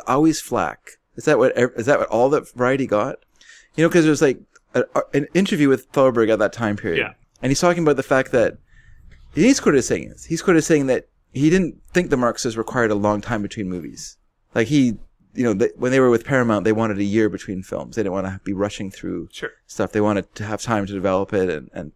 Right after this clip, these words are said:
Speaker 1: rest and then start another f-, film, which is perfectly reasonable. But he didn't think that was the, that he needed to do that. And so in this interview, he states that he's got two scripts on the go. One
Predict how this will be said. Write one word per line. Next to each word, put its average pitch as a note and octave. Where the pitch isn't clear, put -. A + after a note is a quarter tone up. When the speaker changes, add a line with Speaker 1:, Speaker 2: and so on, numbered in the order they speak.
Speaker 1:
rest A2+
and F#2
then F2+
start -
another E2+
f-, -
film, E3+
which -
is -
perfectly C#3
reasonable. G#2+
But B2
he A3+
didn't A3+
think D#3+
that G2+
was D2+
the, F#2
that F2
he A2+
needed F#2+
to -
do D3
that. -
And B2
so -
in D#3+
this E3+
interview, F#3+
he A2+
states C#3
that G2
he's A#2+
got G#2
two G3+
scripts -
on G#2
the G2+
go. F#2
One B2+